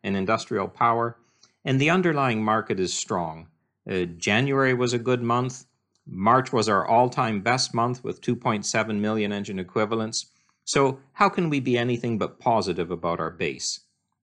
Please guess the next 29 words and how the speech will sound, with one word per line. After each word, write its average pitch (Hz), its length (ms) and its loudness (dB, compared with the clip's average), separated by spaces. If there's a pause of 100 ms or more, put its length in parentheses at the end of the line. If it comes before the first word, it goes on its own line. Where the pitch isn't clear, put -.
(480)
I 104 120 0
announced 107 520 0
at 90 120 -8
the 110 60 -6
two 131 200 -2
thousand 117 340 -2
seventeen 113 640 -2
annual 104 360 -2
meeting, 127 540 -4 (100)
almost 123 380 4
a 90 60 -2
year 120 260 0
ago 92 220 -2
now, 87 400 -4 (360)
that 107 280 0
two 156 160 2
thousand 123 360 0
eighteen 120 440 0
would 101 140 0
see 110 160 -2
the 95 100 -4
start 120 360 2
of 113 140 -8
production 110 460 -2
of 92 140 -2
an 92 100 0
inline 107 520 0
diesel 104 360 -2
engine 101 360 -6